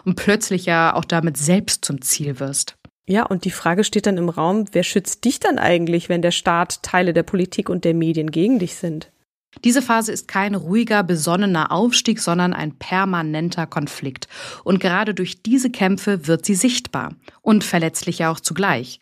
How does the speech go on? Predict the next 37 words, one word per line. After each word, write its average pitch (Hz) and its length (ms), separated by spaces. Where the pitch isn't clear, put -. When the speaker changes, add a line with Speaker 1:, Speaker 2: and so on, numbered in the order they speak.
Speaker 1:
Abgeschreckt 233 640
habe 185 180
sie 185 80
das 180 180
allerdings 175 500
nicht, - 640
meint 143 280
sie. 143 220
Zitat, 175 640
"Für - 160
mich 269 360
ist 254 160
das 220 140
ein - 180
Erfolg. - 800
Je 175 260
mehr 190 360
ich 254 140
angegriffen 185 640
werde, 160 300
desto 190 300
mehr 175 280
bedeutet 170 460
es, - 320
dass 254 140
ich 262 160
meinen 240 240
Job 180 320
gut 226 260
gemacht - 440
habe." 139 340
Zitat - 400
Ende. 131 340
Speaker 2:
Genau, 247 300
sag 226 160
ich 214 120
ja. 185 160